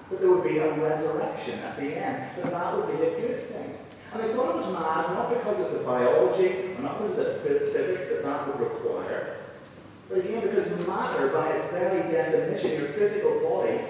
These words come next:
was something that you wanted to escape from. Your body was a prison that your soul was released from in death, to enjoy a non-material,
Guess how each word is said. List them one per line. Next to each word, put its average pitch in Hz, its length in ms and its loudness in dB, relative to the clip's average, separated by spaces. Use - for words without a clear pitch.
was - 180 -4
something 233 360 -2
that - 280 0
you 233 240 -2
wanted - 280 -4
to 165 120 -2
escape - 500 -6
from. - 260 -6
Your 185 120 8
body 202 260 4
was 160 160 4
a - 100 0
prison - 500 2
that - 140 -10
your 147 280 2
soul 175 600 2
was 127 100 -2
released 123 560 -2
from - 460 -8
in 104 240 -10
death, 147 380 -6
to 143 200 0
enjoy 156 280 8
a 160 220 6
non-material, - 1200 0